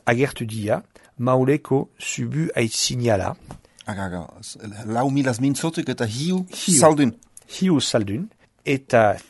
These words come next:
Speaker 1: tioka daigabe subia hartu die. Zaintza nazionala eskapaz-, eskapi zen, ata atzea, eta haen busagia,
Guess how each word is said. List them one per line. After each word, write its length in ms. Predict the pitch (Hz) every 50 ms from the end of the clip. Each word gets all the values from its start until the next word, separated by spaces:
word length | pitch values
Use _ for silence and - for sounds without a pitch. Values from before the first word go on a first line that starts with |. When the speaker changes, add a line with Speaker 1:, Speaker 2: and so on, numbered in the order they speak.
| _
Speaker 1:
tioka 760 | _ - - 170 180 208 208 196 185 - _ - 160 147 135
daigabe 880 | 127 120 143 147 143 139 123 110 - 190 196 202 170 139 131 160 226 226
subia 680 | - - - - - 156 139 135 151 160 156 147 143 160 208 - _ - _ _ _ _ _
hartu 420 | - - 147 139 - - - - 110
die. 340 | 98 98 90 85 80 - - - _ _ _ _ -
Zaintza 560 | - - - 165 170 180 160 - - - 131
nazionala 680 | 123 123 117 113 - - 127 120 123 139 143 160 185 185
eskapaz-, 680 | - - 131 - - - 120 - - 110 - - - - -
eskapi 440 | - 107 - - - 127 - - 101
zen, 300 | - - 98 95 110 185 - - - - - _ _ _ - - - - -
ata 300 | - 113 110 - 120 113
atzea, 360 | 113 113 - - 113 95 120 240 - - _ - -
eta 340 | _ 127 123 - - 127 110
haen 320 | 98 120 131 139 139 123 107
busagia, 680 | 113 104 - - - 107 107 110 127 135 143 -